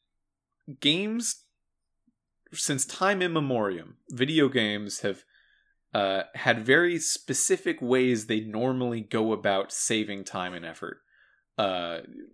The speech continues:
y-, y-, you know, Super Mario Brothers, the, the bushes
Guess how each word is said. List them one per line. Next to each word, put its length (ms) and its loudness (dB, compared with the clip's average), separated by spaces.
y-, 200 -8
y-, 240 -2
you 100 0
know, 120 4
Super 320 -2
Mario 340 4
Brothers, 400 2
the, 100 -2
the 160 -10
bushes 680 0